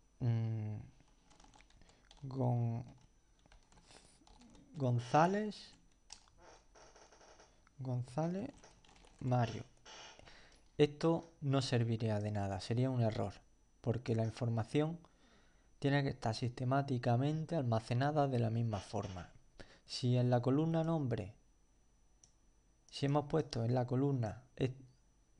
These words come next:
eh, como nombre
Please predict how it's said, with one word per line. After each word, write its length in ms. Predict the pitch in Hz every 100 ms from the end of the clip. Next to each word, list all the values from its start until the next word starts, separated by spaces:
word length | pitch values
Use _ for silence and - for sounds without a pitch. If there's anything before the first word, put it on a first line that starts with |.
| _ - - -
eh, 720 | 120 117 117 113 113 110 - - 156 - -
como 280 | 120 120
nombre 500 | 131 147 135 113 -